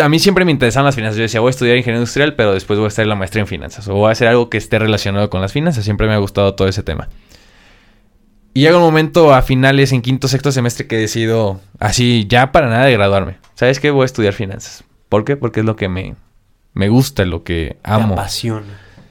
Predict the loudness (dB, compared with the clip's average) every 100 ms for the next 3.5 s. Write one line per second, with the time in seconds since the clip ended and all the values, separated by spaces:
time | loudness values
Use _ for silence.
0 | _ _ _ _ _ -2 0 2 0 -4
1 | -8 -6 -4 -6 -4 -4 -2 0 4 4
2 | 4 2 2 0 -2 0 2 0 0 -2
3 | 0 -2 -2 -2